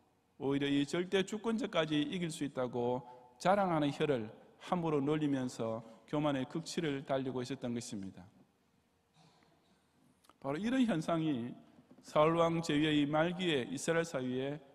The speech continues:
팽배해 있었습니다. 사울 왕은 불신앙과 무능력으로 나라를 망치고 있었으며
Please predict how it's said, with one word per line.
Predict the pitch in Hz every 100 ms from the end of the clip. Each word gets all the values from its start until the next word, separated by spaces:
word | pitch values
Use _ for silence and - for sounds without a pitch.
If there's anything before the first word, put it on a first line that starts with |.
| - -
팽배해 | - 202 185 160 139
있었습니다. | 131 120 - 101 98 107 _ _ _ _ _ - _ - _ _ _ _ _
사울 | - 143 151
왕은 | 151 147 151
불신앙과 | 170 180 185 165 160 156
무능력으로 | 151 160 190 180 165 156 147
나라를 | 165 170 156 143
망치고 | 160 180 165 147
있었으며 | 151 - 139 131 127